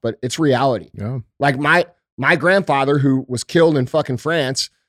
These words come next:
Speaker 1: uh, right after D-Day, who was on the beach in D-Day, um, you know, they, they, they, they don't tell those people all the, all the shit. They just say, "Hey,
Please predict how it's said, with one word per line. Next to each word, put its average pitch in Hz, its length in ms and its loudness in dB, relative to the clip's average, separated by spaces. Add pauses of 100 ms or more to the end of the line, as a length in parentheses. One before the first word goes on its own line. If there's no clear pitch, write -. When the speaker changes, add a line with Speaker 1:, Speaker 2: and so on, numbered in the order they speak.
(260)
Speaker 1:
uh, 127 200 0
right 139 200 4
after 165 240 2
D-Day, 135 520 2 (320)
who 135 140 4
was 131 280 2
on 170 220 4
the 160 60 2
beach 160 280 2
in 127 80 0
D-Day, 127 400 0 (580)
um, 143 360 -2 (1400)
you 147 100 -4
know, 147 320 -2 (240)
they, 175 340 0
they, 175 260 -2 (340)
they, 175 460 2
they 156 160 0
don't 214 200 0
tell 196 300 4
those 151 220 4
people 143 420 -2
all 151 220 4
the, 135 200 0 (120)
all 151 160 0
the 131 80 -2
shit. - 420 -2
They 139 100 0
just 151 240 0
say, 139 140 0
"Hey, 151 260 0